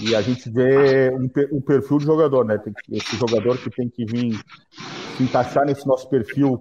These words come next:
muito competitivo, que é o dos nossos atletas. Hoje a gente tem um grupo muito competitivo e daqui a pouco não adianta trazer um jogador que não vai agregar. Então a gente procura muito avaliar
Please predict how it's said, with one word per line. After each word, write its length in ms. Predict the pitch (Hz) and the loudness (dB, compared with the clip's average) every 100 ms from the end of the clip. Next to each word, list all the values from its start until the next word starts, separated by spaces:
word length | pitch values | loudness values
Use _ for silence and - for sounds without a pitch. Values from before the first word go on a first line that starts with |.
| - | -6
muito 240 | 120 139 - | -4 -4 -2
competitivo, 680 | 135 135 117 - 127 160 165 | -2 -2 -4 -6 -2 -2 -2
que 120 | 131 | 0
é 40 | |
o 40 | 120 | 0
dos 140 | 107 | 0
nossos 260 | 117 117 120 | -2 0 0
atletas. 480 | 104 104 131 131 | 0 0 0 -2
Hoje 200 | 113 113 | -4 -4
a 20 | 113 | -6
gente 160 | 113 | -8
tem 100 | 120 | -6
um 40 | 117 | -2
grupo 360 | 117 120 110 _ _ _ _ - | -2 -2 -8 _ _ _ _ -4
muito 240 | 123 139 | -4 -2
competitivo 760 | 135 127 120 - 120 139 165 | -2 -2 -4 -6 -2 0 0
e 20 | 151 | 0
daqui 220 | 123 139 | -2 -2
a 40 | |
pouco 220 | 139 143 | -6 -4
não 80 | 143 | -2
adianta 300 | 123 135 143 131 | -2 0 -2 -4
trazer 260 | 135 120 123 | -2 0 0
um 80 | 135 | 0
jogador 340 | 127 113 120 | 0 0 -2
que 80 | 143 | -2
não 120 | 127 | -2
vai 140 | 127 | 0
agregar. 460 | 127 135 123 101 95 _ _ _ | 0 0 0 -2 -4 _ _ _
Então 160 | - 110 | -8 -4
a 60 | 113 | -4
gente 260 | 120 - | -6 -10
procura 460 | 117 117 - 131 120 | -8 -6 -2 0 0
muito 400 | 120 135 147 120 | 0 -2 0 2
avaliar 640 | 110 127 113 113 131 131 | 2 2 2 4 2 0